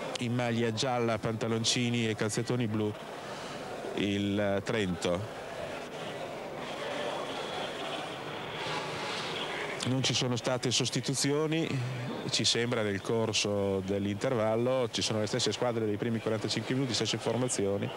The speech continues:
che vi andiamo a leggere.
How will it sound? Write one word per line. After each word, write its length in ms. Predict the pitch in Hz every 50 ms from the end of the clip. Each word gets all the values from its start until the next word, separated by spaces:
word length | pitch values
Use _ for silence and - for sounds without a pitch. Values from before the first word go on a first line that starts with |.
| - - - - - - - - - - - - - - - - - - - - - - -
che 120 | - 104
vi 100 | 101 107
andiamo 600 | 107 107 110 117 113 110 110 107 104 104 101 95 110 120 120 - - - -
a 120 | - 110
leggere. 800 | 113 120 117 110 110 107 117 120 127 131 131 127 - - -